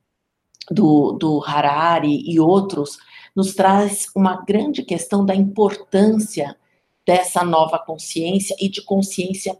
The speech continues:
principalmente de nós mesmos perante todas essas mudanças, né?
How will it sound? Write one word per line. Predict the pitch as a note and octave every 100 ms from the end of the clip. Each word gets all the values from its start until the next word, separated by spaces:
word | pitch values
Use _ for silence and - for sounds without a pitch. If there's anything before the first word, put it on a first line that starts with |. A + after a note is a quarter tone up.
| -
principalmente | G#3 A3 - G#3 F3 F3 E3 E3+ -
de | - F3
nós | E3+ E3 E3
mesmos | D#3 D#3+ F3 E3+
perante | - F3+ F3 F#3+ -
todas | E3+ F3 E3+
essas | D#3+ D#3 D#3
mudanças, | D#3+ D#3 C3+ B2+ - C#3+
né? | D3+ E3